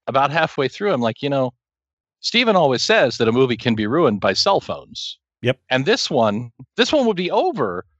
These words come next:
Speaker 1: if they just use their cell phones. And I realize they don't have cell phones. And then I realize nobody has their cell phones. And as the movie goes on, I'm like, there are things about this that ju-,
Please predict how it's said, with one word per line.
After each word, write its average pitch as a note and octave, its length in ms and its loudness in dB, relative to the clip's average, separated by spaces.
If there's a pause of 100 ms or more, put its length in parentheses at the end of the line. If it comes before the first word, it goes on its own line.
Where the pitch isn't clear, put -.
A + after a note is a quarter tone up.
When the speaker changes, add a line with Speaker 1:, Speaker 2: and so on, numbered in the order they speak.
(140)
Speaker 1:
if - 140 -2
they D#3+ 120 2
just B2+ 280 -4
use G#2 160 -6
their B2+ 120 -4
cell C4+ 200 0
phones. A2 220 -2
And B2 100 0
I B2+ 40 4
realize A#2+ 540 0 (500)
they G3+ 80 2
don't E3 140 2
have E4+ 340 -2
cell G2+ 280 -2
phones. D#2 540 -14 (640)
And D3+ 80 2
then E3+ 60 4
I F3 40 4
realize E3+ 720 0
nobody E4+ 400 -2
has - 340 -2
their G#2 140 -6
cell F2+ 300 -4
phones. F2 680 -14
And G#2+ 300 -2
as B2+ 360 0
the B2+ 80 -4
movie B2+ 300 0
goes A2 260 -4
on, F#3+ 240 0
I'm B2 120 -2
like, G2 280 -2 (420)
there C#4+ 160 0
are G3+ 60 -4
things A3 320 -6
about B2+ 300 0
this A2 240 -4
that A2 160 -4
ju-, B2+ 160 -4